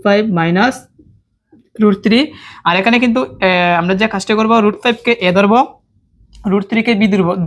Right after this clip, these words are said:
বি ধরবো। তার মানে a plus b into a minus, minus b। কোন সূত্র? এ স্কয়ার মাইনাস বি স্কয়ার। তো দিলাম এ স্কয়ার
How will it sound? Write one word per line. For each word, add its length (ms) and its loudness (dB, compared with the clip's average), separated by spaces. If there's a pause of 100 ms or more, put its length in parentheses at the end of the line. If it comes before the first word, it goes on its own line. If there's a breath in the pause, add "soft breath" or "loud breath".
বি 100 2
ধরবো। 240 2
তার 160 0
মানে 140 0 (100)
a 180 2
plus 300 0 (100)
b 20 -6 (200)
into 200 -4 (120)
a 140 -2
minus, 320 -2 (260)
minus 320 2
b। 100 0
কোন 200 -6
সূত্র? 220 -4 (560 loud breath)
এ 100 -2
স্কয়ার 360 -2
মাইনাস 340 2 (100)
বি 140 0
স্কয়ার। 320 -10
তো 140 -14
দিলাম 260 -2
এ 100 -6
স্কয়ার 400 -2